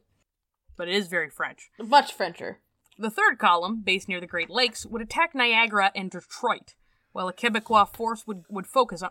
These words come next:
Speaker 1: Albany, New York. The fifth and final column, out of the Maritimes, had the primary goal of reclaiming Maine,
Speaker 2: <laughs>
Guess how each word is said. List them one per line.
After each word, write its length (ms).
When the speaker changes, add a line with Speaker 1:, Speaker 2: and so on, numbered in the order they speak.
Speaker 1:
Albany, 400
New 140
York. 380
The 160
fifth 400
and 160
final 300
column, 400
out 140
of 80
the 40
Maritimes, 600
had 80
the 80
primary 440
goal 400
of 200
reclaiming 680
Maine, 460
Speaker 2:
<laughs> 1000